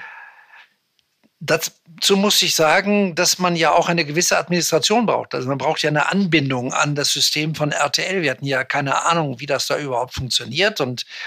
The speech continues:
deswegen hat uns dann R-, R T L zwei wirklich erfahrene Leute zur Seite gestellt. Lothar Keller als Redaktionsleiter und, ähm, einen weiteren Mitarbeiter als Administrator, wenn man so will. Und dann haben wir angefangen,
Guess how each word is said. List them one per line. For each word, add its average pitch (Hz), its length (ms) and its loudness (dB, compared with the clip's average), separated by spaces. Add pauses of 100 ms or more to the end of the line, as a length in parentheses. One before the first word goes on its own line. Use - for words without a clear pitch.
(200)
deswegen 139 320 0
hat 139 180 -2
uns 147 140 -4
dann 131 220 0
R-, 135 360 -4
R 135 300 -2
T 147 120 -4
L 160 280 0
zwei 135 400 2
wirklich 131 240 -8
erfahrene 147 560 0
Leute 139 320 0
zur 127 160 -2
Seite 160 340 -2
gestellt. 170 540 0 (340)
Lothar 123 240 -2
Keller 151 300 0
als 139 280 0
Redaktionsleiter 160 1120 2 (440)
und, 123 760 -2
ähm, 117 340 -8 (480)
einen 120 520 -4
weiteren 143 480 -2
Mitarbeiter 139 580 0
als 151 240 -2
Administrator, 139 720 0
wenn 131 80 0
man 131 140 -2
so 123 180 -4
will. 175 200 2
Und 143 240 -2
dann 139 160 -2
haben 160 200 0
wir 156 140 2
angefangen, 156 640 -2